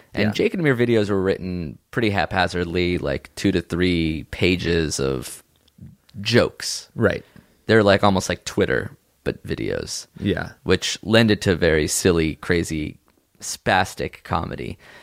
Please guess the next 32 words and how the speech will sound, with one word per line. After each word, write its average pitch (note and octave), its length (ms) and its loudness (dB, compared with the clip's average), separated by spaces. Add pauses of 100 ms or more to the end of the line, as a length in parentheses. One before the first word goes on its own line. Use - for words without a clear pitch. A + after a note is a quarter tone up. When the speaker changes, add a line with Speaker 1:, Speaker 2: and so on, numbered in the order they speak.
(240)
Speaker 1:
These C#3+ 320 0
were B2 160 2
written, G2 680 -2 (380)
uh, F#2+ 960 4 (560)
I C3+ 100 -6
guess F#3+ 420 -2
we C3+ 160 2
had D3+ 160 2
more C#3+ 160 2
time C3 340 0
to - 120 -2
write G2 260 2
these. - 440 -14 (220)
Speaker 2:
Right. G2+ 360 -2 (200)
Speaker 1:
Because A2 220 -4
we B2+ 120 2
had B2 260 2
basically E2+ 800 -2
months G2+ 600 -2 (140)
to F#2+ 480 0
try F2+ 280 2
to - 120 -10
fine F#2 360 -2
tune E2+ 460 -4
and E2 320 -6
create F#2+ 420 0
not G#2+ 160 2
only, G2+ 200 2
like, D#2+ 220 -4
individual G2+ 500 0
funny C3 280 -2
episodes, C3 560 0